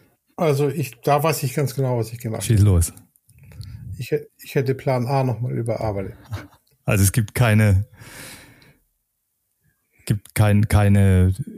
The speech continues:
Speaker 2: Leidenschaft, die in der schlummert. Also das hätte was mit Börse sein müssen.
Speaker 1: Also es hätte was mit Börse sein müssen und, äh,
Speaker 2: Mhm.
Speaker 1: und, äh,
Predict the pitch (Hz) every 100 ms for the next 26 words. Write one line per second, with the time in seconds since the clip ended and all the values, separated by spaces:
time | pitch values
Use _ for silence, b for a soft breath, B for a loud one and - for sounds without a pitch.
0 | - - 127 127 98 98 110 113 101 -
1 | 98 95 98 - 101 98 98 98 107 92
2 | - 113 104 110 123 117 113 - 107 107
3 | 95 98 95 92 85 87 85 92 90 -
4 | - _ b b _ _ _ _ _ _
5 | _ _ _ _ _ _ - 131 120 123
6 | 123 120 117 123 - 123 127 120 123 117
7 | 117 - 113 - 113 110 107 113 107 104
8 | - - - 117 113 143 135 127 120 -
9 | - 120 131 131 135 139 123